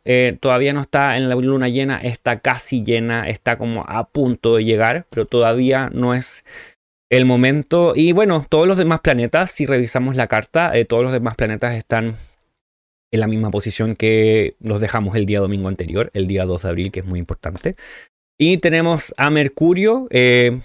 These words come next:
que entró en Tauro y hace un sextil con Marte, que es bastante también, eh, importante durante esta semana. Am, el mismo día que entra ya queda en un sextil con,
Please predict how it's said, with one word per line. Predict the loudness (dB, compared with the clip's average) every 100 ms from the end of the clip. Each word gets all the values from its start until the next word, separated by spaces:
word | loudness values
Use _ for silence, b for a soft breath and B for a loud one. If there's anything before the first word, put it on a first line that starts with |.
| -6
que | -2
entró | 0 0 2 2 0 -4
en | -6 -4
Tauro | -2 0 0 -2 0
y | 0
hace | 0 -2
un |
sextil | -2 -4 -2 -2 0
con | 0 0 0
Marte, | 0 0 -2 -4
que | -4
es | -4
bastante | -6 -6 -8 -2 -2
también, | -2 -4 -4 -4 -6 -6
eh, | -2 -2 -2
importante | -6 -8 -6 -6 -4 -2 0
durante | 0 -4 -8 -10
esta | -8 -10
semana. | -6 -4 -4 -4 -6 B B B _ _ _
Am, | 0 2 2 0 -2 0
el | 2
mismo | 2 2 4
día | 4 2
que | 2 0
entra | 0 0 0 0 -2
ya | 0 0 0
queda | 0 2 2
en |
un | 0
sextil | -4 -4 -6 -4 -4 -2
con, | -2 -2 -4